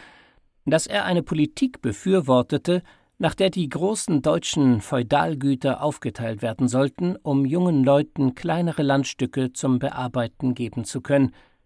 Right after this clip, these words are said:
Eine Umverteilung, bei der auch das chronische Problem des Landes, die Arbeitslosigkeit, gelöst werden könne.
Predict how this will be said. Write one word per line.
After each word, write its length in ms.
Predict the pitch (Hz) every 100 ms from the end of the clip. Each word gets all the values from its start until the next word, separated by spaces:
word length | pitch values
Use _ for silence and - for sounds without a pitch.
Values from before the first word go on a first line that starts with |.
| _
Eine 240 | - 151 160
Umverteilung, 920 | 220 - 131 - 160 139 165 190 214 - _ _
bei 120 | 151
der 280 | 143 170 -
auch 200 | 180 208
das 300 | - 165 -
chronische 480 | - 185 208 202 190
Problem 540 | - 151 123 147 156
des 220 | 127 113 -
Landes, 640 | 135 139 131 170 - -
die 240 | - 120 -
Arbeitslosigkeit, 1040 | 165 165 107 - 90 104 - - 131 -
gelöst 440 | - 139 160 - 113
werden 280 | 104 120
könne. 320 | - 127 127